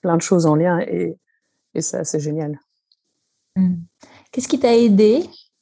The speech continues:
Speaker 2: euh, ou t'aide encore aujourd'hui, euh, à construire ce projet ?
Speaker 1: La bonne connaissance de, de moi-même, de mes, de mes, de mes défauts et puis de mes, de mes qualités, de mes forces.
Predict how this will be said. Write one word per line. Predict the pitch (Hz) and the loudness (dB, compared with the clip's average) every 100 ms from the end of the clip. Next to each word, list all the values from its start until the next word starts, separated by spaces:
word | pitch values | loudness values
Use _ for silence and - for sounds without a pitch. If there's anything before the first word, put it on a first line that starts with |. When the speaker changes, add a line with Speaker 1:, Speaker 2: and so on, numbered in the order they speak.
| - | -2
Speaker 2:
euh, | 220 214 | 0 0
ou | 208 | -2
t'aide | 196 226 208 | 0 0 2
encore | 208 196 226 | 2 0 -2
aujourd'hui, | 233 202 196 185 190 220 254 240 | -2 -2 -4 -4 -6 -6 -4 -4
euh, | 202 196 196 _ _ _ _ - | -6 -8 -12 _ _ _ _ -16
à | 196 | -12
construire | 202 196 208 | -12 -12 -12
ce | 202 | -12
projet ? | 202 - 190 185 _ _ _ _ _ _ _ _ _ - | -12 -10 -12 -12 _ _ _ _ _ _ _ _ _ 0
Speaker 1:
La | 190 180 | 2 4
bonne | 208 233 | 4 2
connaissance | 233 208 220 214 | 2 0 0 0
de, | 196 190 | 0 -2
de | 185 | -2
moi-même, | 190 196 196 208 214 | -2 -2 -2 -2 -2
de | 208 | -6
mes, | 196 185 _ - | -10 -14 _ -20
de | 190 | -14
mes, | 180 175 175 175 175 170 _ _ _ _ | -10 -6 -4 -2 -4 -8 _ _ _ _
de | 185 185 | -6 -2
mes | 185 180 | 0 2
défauts | 202 214 - 226 226 | 2 0 0 0 2
et | 226 | 2
puis | 208 | 0
de | 185 | -8
mes, | 180 180 | -10 -10
de | 180 | -10
mes | 180 | -10
qualités, | 175 175 190 175 214 208 196 | -4 -2 -2 -2 0 2 0
de | |
mes | 185 | -2
forces. | 175 - 226 247 - | -6 -4 -4 -4 -8